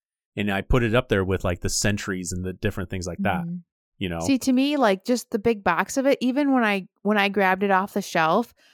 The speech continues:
Speaker 2: I didn't even wanna walk it over to the checkout. It was so heavy. I set it on the table and I lifted up the lid and I carried the lid to
Speaker 1: <laughs> Do you
Speaker 2: checkout so I
Speaker 1: remember
Speaker 2: could
Speaker 1: that?
Speaker 2: get it scanned because it was so heavy. If I owned
Speaker 1: <laughs>
Speaker 2: this game, I wouldn't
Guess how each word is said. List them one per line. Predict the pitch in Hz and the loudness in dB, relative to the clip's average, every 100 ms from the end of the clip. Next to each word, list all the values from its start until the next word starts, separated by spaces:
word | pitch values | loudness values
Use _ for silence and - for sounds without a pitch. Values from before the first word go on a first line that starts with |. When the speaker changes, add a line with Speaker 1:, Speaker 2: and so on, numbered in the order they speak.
| _ _ - | _ _ 0
Speaker 2:
I | 214 | 2
didn't | 254 254 | 4 4
even | 262 247 | 4 4
wanna | 220 196 | 4 4
walk | 180 170 180 | 2 2 0
it | 185 | -2
over | 175 180 175 | -2 -2 -6
to | - | -6
the | 160 | -8
checkout. | - 135 - 117 - | -6 -10 -8 -10 -6
It | 190 | 0
was | 202 | 0
so | 190 214 202 | 2 2 2
heavy. | - 190 160 156 | 2 0 0 -2
I | 170 175 - _ | -2 -4 -6 _
set | - 202 202 | -2 2 2
it | 196 | 2
on | 196 | 0
the | 196 | -2
table | - 208 175 160 | 0 0 2 2
and | 170 170 | 0 -2
I | |
lifted | 165 185 185 220 208 | -2 -2 -2 -2 -2
up | 196 185 | 0 0
the | 175 | 2
lid | 202 185 160 - | 4 4 2 0
and | 170 | -6
I | 165 | -4
carried | - 196 180 | -2 -2 0
the | 170 | 0
lid | 175 196 170 175 | 4 4 4 0
to | |
Speaker 1:
<laughs> | 170 | 0
Do | 156 | 4
you | 196 | 4
Speaker 2:
checkout | - 151 165 | 4 4 4
so | |
I | 208 | 4
Speaker 1:
remember | 190 | 4
Speaker 2:
could | 170 | 4
Speaker 1:
that? | 131 196 | 4 4
Speaker 2:
get | 220 214 | 2 0
it | 214 | -2
scanned | - 220 233 214 185 160 190 - - | -6 2 2 2 -2 -4 -6 -10 -4
because | - 285 330 | 0 4 4
it | 262 | 4
was | 294 | 2
so | - - 311 294 330 - - | 0 4 6 6 6 0 0
heavy. | 294 381 226 151 | 2 4 2 -2
If | - | 0
I | - 392 - | 2 2 4
owned | 247 302 339 | 4 4 4
Speaker 1:
<laughs> | |
Speaker 2:
this | 339 - | 0 0
game, | 226 254 415 453 | 0 2 0 0
I | 269 339 | 2 4
wouldn't | 254 294 359 | 4 4 2